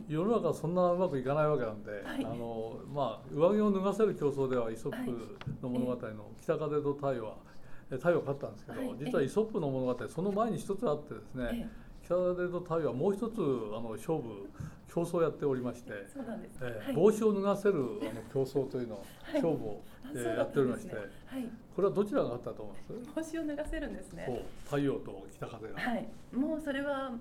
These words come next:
Speaker 2: 太陽、太陽がさんさんだったら帽子はかぶっちゃいますよね。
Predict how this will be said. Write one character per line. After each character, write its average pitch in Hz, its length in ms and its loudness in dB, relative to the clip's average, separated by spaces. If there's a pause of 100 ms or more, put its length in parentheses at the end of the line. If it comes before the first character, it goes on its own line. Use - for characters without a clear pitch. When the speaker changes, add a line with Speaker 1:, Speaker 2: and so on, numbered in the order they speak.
(640)
Speaker 2:
太 277 140 -2
陽、 240 140 -2 (200)
太 262 120 -4
陽 233 120 0
が 196 100 -2
さ 202 160 -6
ん 202 40 -6
さ 214 120 -2
ん 208 40 -6
だ 208 80 -4
っ 208 80 -8
た 196 60 -8
ら 165 80 -8
帽 190 140 -10
子 214 120 -12
は 226 80 -8
か 214 100 -10
ぶ 220 100 -8
っ 226 40 -6
ち - 120 -8
ゃ 165 40 -6
い 151 40 -8
ま 139 120 -12
す - 100 -16
よ - 100 -16
ね。 175 220 -12